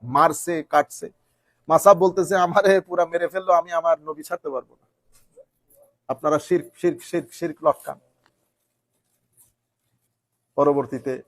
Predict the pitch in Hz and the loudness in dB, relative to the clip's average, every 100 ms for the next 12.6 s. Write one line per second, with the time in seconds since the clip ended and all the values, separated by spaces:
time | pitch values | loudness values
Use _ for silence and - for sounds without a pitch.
0 | _ - 190 190 185 151 170 156 156 151 | _ -2 -2 0 -2 -2 -4 -2 -2 0
1 | 185 170 175 160 151 135 151 - 180 196 | 0 -2 -6 0 -2 -2 -10 4 4 8
2 | 196 180 - 175 165 139 123 123 - - | 6 4 -4 -4 -4 -6 -8 -8 -8 -16
3 | _ _ _ _ _ _ _ _ 160 170 | _ _ _ _ _ _ _ _ 0 2
4 | 165 160 170 160 147 143 - _ _ _ | 0 0 0 0 0 -4 -6 _ _ _
5 | 175 208 190 190 220 220 220 190 202 180 | 0 0 0 2 2 2 0 -2 -2 -2
6 | 185 185 214 220 185 160 165 165 - - | -2 -4 -4 -4 -4 -6 -8 -10 -14 -6
7 | 165 151 180 160 165 143 - - _ _ | -6 -6 -10 -4 -4 -4 -12 -20 _ _
8 | _ _ _ _ _ _ _ _ _ _ | _ _ _ _ _ _ _ _ _ _
9 | _ _ - 147 156 156 156 147 147 147 | _ _ -4 -2 2 2 0 0 -2 2
10 | 180 165 156 151 147 165 151 151 - 151 | 2 2 -4 -4 -4 -4 -6 -6 2 2
11 | 156 156 - _ _ _ - 143 147 147 | 2 -2 -10 _ _ _ -10 -4 -2 -2
12 | 160 185 180 - 123 - | -4 -6 -6 -8 -10 -12